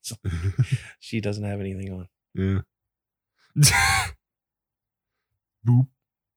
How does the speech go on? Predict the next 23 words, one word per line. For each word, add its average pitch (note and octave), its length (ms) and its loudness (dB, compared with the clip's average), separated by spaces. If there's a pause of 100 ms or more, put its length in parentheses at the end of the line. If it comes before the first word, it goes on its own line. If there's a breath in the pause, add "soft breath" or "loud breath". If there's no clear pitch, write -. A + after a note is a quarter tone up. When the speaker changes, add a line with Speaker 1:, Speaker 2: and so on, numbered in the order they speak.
(160)
Speaker 2:
That - 80 -2
was G#2+ 100 2
the F#2+ 60 2
worst F2+ 360 2
dive E2+ 220 2
I've D#2 100 0
ever D#2 180 -2
seen. D#2 440 0 (320)
Speaker 1:
Well, F#2+ 260 -8 (260)
I - 40 -20
mean, - 80 -20 (400)
it's - 180 -20
part - 120 -16
of - 60 -18
the - 60 -20
character. - 420 -14 (240)
Speaker 2:
Yeah. A2+ 180 -2 (1500)
Eddie's A2 400 6
looked F2+ 220 -2
way F#2 140 2
better G#2 320 2
than A2+ 200 2
that. F2 260 -6